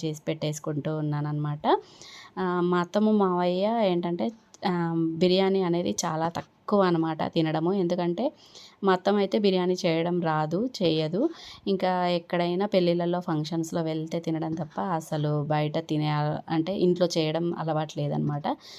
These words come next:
అందుకని చెప్పి వాళ్ళకైతే టేస్ట్ చేపిద్దాము అనేసి ఇంకా నేనైతే ఇక్కడ చికెన్ బిర్యానీ చేస్తూ ఉన్నాను. రెడీ అయిపోయిందనమాట. ఇంకా ఇక్కడ చికెన్ బిర్యానీ కూడా దమ్ పెట్టేశాను.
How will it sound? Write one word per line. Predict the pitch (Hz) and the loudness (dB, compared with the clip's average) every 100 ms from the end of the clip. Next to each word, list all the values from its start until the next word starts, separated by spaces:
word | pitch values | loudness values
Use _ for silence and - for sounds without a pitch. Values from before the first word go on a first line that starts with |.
| - - | -20 -6
అందుకని | 156 165 165 165 | -2 0 -2 -4
చెప్పి | - 190 | -4 -4
వాళ్ళకైతే | 185 160 156 156 185 | -2 -2 -2 -4 0
టేస్ట్ | 175 160 - | 0 0 -2
చేపిద్దాము | 160 156 151 156 160 160 | -6 -4 -2 0 0 0
అనేసి | 156 151 151 240 | 0 -2 -2 -2
ఇంకా | 226 180 | -2 0
నేనైతే | 165 151 151 214 | -2 -2 -2 -4
ఇక్కడ | 214 160 | -4 -4
చికెన్ | 151 160 151 | -4 -4 -2
బిర్యానీ | 151 156 160 160 | 0 0 -2 -2
చేస్తూ | 151 147 156 | -4 -4 -4
ఉన్నాను. | 151 147 165 320 - - - - _ | -2 0 0 0 -2 -16 -20 -20 _
రెడీ | 180 170 170 | 2 4 4
అయిపోయిందనమాట. | 175 160 160 156 151 156 151 151 | 2 2 0 0 0 0 -2 -2
ఇంకా | 202 208 170 160 | -4 -2 -2 -2
ఇక్కడ | 156 151 147 147 151 | -2 -2 -2 -2 -2
చికెన్ | 156 160 | -2 -2
బిర్యానీ | 156 156 151 151 | -2 -2 -4 -2
కూడా | 151 190 | -2 -2
దమ్ | 175 156 156 | -2 -2 -2
పెట్టేశాను. | 156 156 151 147 151 151 | -4 -4 -4 -4 -2 0